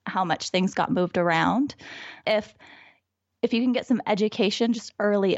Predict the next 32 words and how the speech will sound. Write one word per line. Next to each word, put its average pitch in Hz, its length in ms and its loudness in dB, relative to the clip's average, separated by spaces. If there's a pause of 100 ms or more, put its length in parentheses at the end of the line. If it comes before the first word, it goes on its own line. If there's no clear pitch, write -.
on, 202 400 2
like, 202 480 0
I 202 140 2
love 196 260 2
when 180 440 2
clients - 640 -2
will 175 460 2
come 190 180 0
talk - 260 -2
to - 100 0
me 175 300 2 (220)
right 196 240 0
when 202 100 2
they 180 160 2
start 214 320 0
a 208 60 0
business, 170 600 0 (240)
and 202 140 2
then 196 80 2
I 185 120 2
can 196 160 0
give 190 140 2
them 180 140 0
those 170 160 0
tips - 260 -4
right 190 220 2
away. 180 640 2 (400)
You 262 100 0
know, 226 140 0
doing 254 300 0
your 320 80 2
bookkeeping 349 800 0